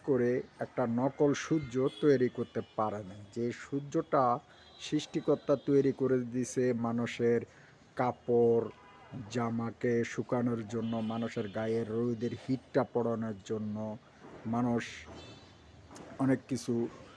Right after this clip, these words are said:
যে সূর্যের যে তাপমাত্রাটা, সূর্যের যে তাপমাত্রাটা গরমকালে থাকে, সেই গরমকালে কিন্তু এই সূর্যের তাপমাত্রাটা সিরিয়াস, মানুষের শরীরে ঘাম ছুটে যায়।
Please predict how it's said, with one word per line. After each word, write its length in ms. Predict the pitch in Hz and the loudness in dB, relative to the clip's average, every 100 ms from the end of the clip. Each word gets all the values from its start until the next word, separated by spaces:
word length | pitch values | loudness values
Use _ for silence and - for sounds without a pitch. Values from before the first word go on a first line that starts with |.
| - - | -20 -8
যে 360 | 117 107 120 117 | -6 0 2 2
সূর্যের 680 | - - 135 123 127 143 117 | -2 -2 -2 0 2 2 4
যে 140 | 135 - | 0 2
তাপমাত্রাটা, 960 | - 117 - 123 117 - 120 113 - 85 - | -4 -4 -4 -6 -6 -2 -2 -2 -2 -4 -6
সূর্যের 560 | - - 120 113 127 135 120 | -14 -8 -8 -4 -2 -2 0
যে 140 | 131 - | -2 -2
তাপমাত্রাটা 800 | 120 110 - 120 - 120 117 131 120 120 | -4 -4 -6 -8 -4 -4 -2 -2 -2 -2
গরমকালে 540 | 127 120 113 113 110 - | 0 -2 -4 -4 -4 -6
থাকে, 300 | - 117 123 110 - | -8 -4 -4 -6 -2
সেই 160 | - 156 131 | 2 2 4
গরমকালে 580 | 139 131 120 120 117 113 - | 4 6 2 0 0 -2 -4
কিন্তু 480 | 107 107 - 131 170 - - - - - | -8 -8 -2 0 0 -6 -20 -18 -18 -8
এই 340 | 147 123 120 113 | -2 0 2 -2
সূর্যের 580 | - - 139 117 139 131 - | -2 2 2 4 4 4 2
তাপমাত্রাটা 760 | 120 - 131 120 123 123 127 123 | 2 2 -2 -2 0 2 2 0
সিরিয়াস, 800 | - - 143 139 117 101 - - | -2 2 6 6 6 2 -6 -8
মানুষের 420 | 117 120 123 135 | -4 -2 0 -2
শরীরে 600 | 117 - 127 127 127 127 104 - | -2 -2 0 2 2 2 0 -2
ঘাম 420 | 117 120 127 120 - | 2 2 0 -2 -6
ছুটে 260 | - 139 135 | -2 2 2
যায়। 240 | 104 80 | 2 -6